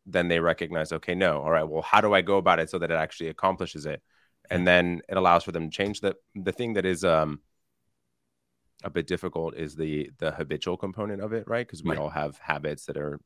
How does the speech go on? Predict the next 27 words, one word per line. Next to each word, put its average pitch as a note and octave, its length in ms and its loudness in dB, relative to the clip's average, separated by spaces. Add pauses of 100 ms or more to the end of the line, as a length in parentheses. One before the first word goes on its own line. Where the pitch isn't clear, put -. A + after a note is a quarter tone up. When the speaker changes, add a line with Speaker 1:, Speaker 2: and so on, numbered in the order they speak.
(100)
Speaker 1:
ingrained D#2+ 460 -6
in F2+ 80 -6
ourselves, G#2+ 480 -4
and D#2 100 -2
it's, D2+ 240 -6 (520)
it's F#2 140 -4
allowing E2+ 400 4
for E2+ 140 0
ourselves D#2 440 0
to D2+ 380 -4
see - 220 -8
them D2+ 420 -2
and D#2 120 -6
ultimately, D2+ 680 -4 (420)
uh, D2 280 0
make D#2+ 220 -2
a - 40 -10
change. G2 460 -4
But F2 140 0
often, D#2 480 0 (960)
<laughs> - 340 -2
I A#2 60 0
mean, A2+ 140 -2
I've E2 100 -4
gone D#2 200 2
to D2+ 140 -6
extreme, D2 380 -8